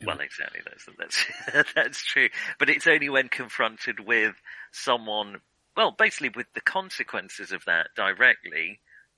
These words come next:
Speaker 2: that, um, I suppose there was one moment when I thought it, it rang a bit less true, but then I've not been in that situation when he, he suddenly kind of lashes out, "You fucking failure." And that felt,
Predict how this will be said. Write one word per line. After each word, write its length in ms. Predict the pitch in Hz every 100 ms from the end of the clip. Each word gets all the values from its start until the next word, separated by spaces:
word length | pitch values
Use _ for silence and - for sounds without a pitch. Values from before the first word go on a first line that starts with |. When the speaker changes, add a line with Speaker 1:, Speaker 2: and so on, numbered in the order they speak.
| _ _
Speaker 2:
that, 320 | 113 104 104 - - - 113
um, 420 | 110 107 104 101 _ _ - - -
I 60 | -
suppose 240 | - 262
there 100 | 233
was 240 | 214 196
one 240 | 123 113 101
moment 360 | 98 90 87
when 120 | 95 95
I 60 |
thought 240 | 92 113 95
it, 100 | 98 -
it 180 | 104 101
rang 240 | 107 101
a 60 | 98
bit 240 | - 104 - 104
less 180 | 92
true, 260 | - - 104
but 100 | 117
then 120 | 120 110
I've 180 | 104
not 160 | 110 90
been 120 | 107
in 120 | 127
that 180 | 113 -
situation 520 | - - 95 85 - 92
when 120 | 92
he, 140 | 95 -
he 120 | 110
suddenly 320 | - 95 92
kind 240 | - 98
of 80 | 92 - - -
lashes 420 | 113 101 - 98
out, 240 | 92 87 107
"You 140 | 104 - _
fucking 240 | 92 92
failure." 600 | - - 98 87 85 87 - - - - - -
And 140 | 113
that 240 | 139 131
felt, 420 | - - 139 127